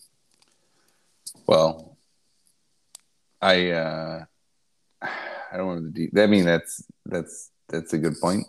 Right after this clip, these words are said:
and it's interesting that, um, I still, I never really thought about, like, you know, you had in Italy where they just basically s-,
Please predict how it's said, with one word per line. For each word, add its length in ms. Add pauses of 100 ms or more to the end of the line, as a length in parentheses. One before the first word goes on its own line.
and 160
it's 160
interesting 500
that, 320 (100)
um, 640 (360)
I 80
still, 300
I 140
never 220
really 180
thought 200
about, 300
like, 300 (760)
you 80
know, 60
you 100
had 200
in 160
Italy 360
where 140
they 120
just 400 (960)
basically 300
s-, 280